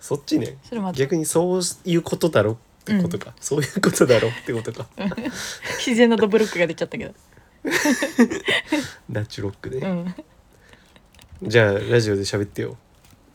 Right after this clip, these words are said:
Speaker 1: そのとっておきの話。
Speaker 2: とっておきではないんだけども、
Speaker 1: うん。
Speaker 2: 言ってたのは、あれね、YouTubeのさ、上げてんじゃん、切り抜きを。
Speaker 1: はい。
Speaker 2: で、北村まとめをね、
Speaker 1: 最近ね。
Speaker 2: 上げたでしょ、最近。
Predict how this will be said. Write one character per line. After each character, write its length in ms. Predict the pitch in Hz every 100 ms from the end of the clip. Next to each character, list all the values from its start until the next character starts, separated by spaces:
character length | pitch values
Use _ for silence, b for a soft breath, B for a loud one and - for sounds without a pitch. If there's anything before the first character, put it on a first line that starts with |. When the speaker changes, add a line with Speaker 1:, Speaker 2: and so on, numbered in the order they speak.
| _ _ - - - - - - -
Speaker 1:
そ 160 | - 117
の 140 | 104
と 100 | -
っ 40 | 107
て 160 | -
お 80 | 113
き 100 | 107
の 80 | 113
話。 320 | 110 104 - - -
Speaker 2:
と 80 |
っ 40 | 277
て 220 | - 320
お 100 | 320
き 120 | 311
で 60 | 277
は 80 | 208
な 60 |
い 40 | 196
ん 80 |
だ 60 | 180
け 100 | 175
ど 100 | 170
も、 400 | 175 185 175 151 214 _ _ _ _ _ _ _ _ - _ -
Speaker 1:
う 40 |
ん。 20 | 233
Speaker 2:
言 100 | 196
っ 40 |
て 100 | 233
た 100 | 214
の 140 | 180
は、 180 | 165 165
あ 60 | 185
れ 100 | 214
ね、 220 | 233 320
YouTube 540 | - 240 240 269 196 165
の 120 | 156
さ、 340 | 185 160 160 -
上 60 | 190
げ 100 | 202
て 120 | 202
ん 60 | 170
じ 80 |
ゃ 60 | 160
ん、 40 |
切 120 | 165 175
り 60 |
抜 120 | 170
き 140 | 165 160
を。 180 | 156 - - 160 _ _ _ _ _ _ _ _ _
Speaker 1:
は 260 | - 117 107
い。 200 | 101 113 - 214
Speaker 2:
で、 200 | 196 190
北 240 | - 294
村 260 | 262 294 294
ま 140 | 269
と 120 | 214
め 140 | 254 254
を 60 |
ね、 100 | 254
Speaker 1:
最 40 | 277
近 0 |
ね。 100 | -
Speaker 2:
上 80 | 214
げ 140 | 214 247
た 100 | 233
で 80 |
し 80 | 175
ょ、 60 | 190
最 200 | 190 175
近。 440 | - 175 165 208